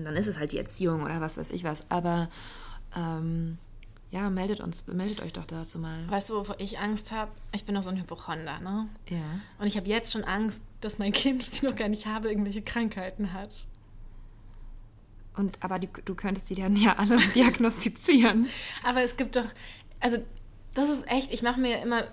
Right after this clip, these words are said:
Speaker 2: also ich habe ja irgendwie oftmals so ein bisschen so eine Angstpersönlichkeit und ich mach mir ja um viele Dinge, Dinge Sorgen.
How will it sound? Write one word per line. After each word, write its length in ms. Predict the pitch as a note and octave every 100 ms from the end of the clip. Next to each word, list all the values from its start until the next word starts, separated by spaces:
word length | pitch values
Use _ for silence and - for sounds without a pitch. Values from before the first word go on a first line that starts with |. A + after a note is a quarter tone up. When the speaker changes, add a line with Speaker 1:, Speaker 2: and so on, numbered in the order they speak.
| -
Speaker 2:
also 180 | - G#3+
ich 100 | G#3+
habe 120 | A3+
ja 60 | A#3
irgendwie 260 | G#3+ A3 -
oftmals 260 | G3+ G#3 F#3+
so 60 |
ein 40 | G#3+
bisschen 120 | G3+
so 60 | G3
eine 80 | G3
Angstpersönlichkeit 1080 | F3+ G#3 G3 - F#3+ E3+ E3+ F3 - G3+ F3+
und 80 | F#3+
ich 80 | G3+
mach 120 | G3+
mir 140 | G3
ja 80 | G3
um 100 | G3+
viele 260 | - G#3+ G#3
Dinge, 360 | G3+ G3 F#3 - - - - - - -
Dinge 240 | - G#3 G3+
Sorgen. 520 | F#3+ G3 F#3+ G3+ C4